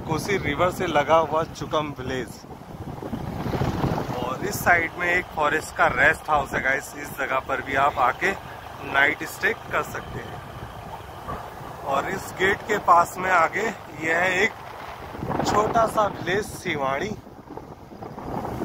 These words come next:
सिवाड़ी नाम से इसे जाना जाता है। बाकी साइन बोर्ड आप चेक कर पा रहे हैं, ये लगा हुआ है मोहान का। और सामने की तरफ इधर की साइड में दिखाई दे रहा है चुकम विलेज का कुछ नज़ारा।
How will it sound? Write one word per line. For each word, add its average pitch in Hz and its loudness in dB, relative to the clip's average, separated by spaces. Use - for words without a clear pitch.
सिवाड़ी 143 2
नाम 170 4
से 185 -4
इसे 180 -2
जाना 143 0
जाता 151 0
है। 170 -2
बाकी 139 -2
साइन 147 0
बोर्ड 175 2
आप 165 4
चेक 151 -2
कर 143 0
पा 127 2
रहे 135 -2
हैं, 170 -8
ये 135 -4
लगा 123 0
हुआ 120 2
है 202 2
मोहान 120 -2
का। - -6
और 120 -2
सामने 185 4
की 180 -2
तरफ 170 2
इधर 151 4
की 170 0
साइड 139 4
में 156 2
दिखाई 135 2
दे 120 0
रहा 151 2
है 190 0
चुकम 156 4
विलेज 135 2
का 180 6
कुछ 185 2
नज़ारा। 110 4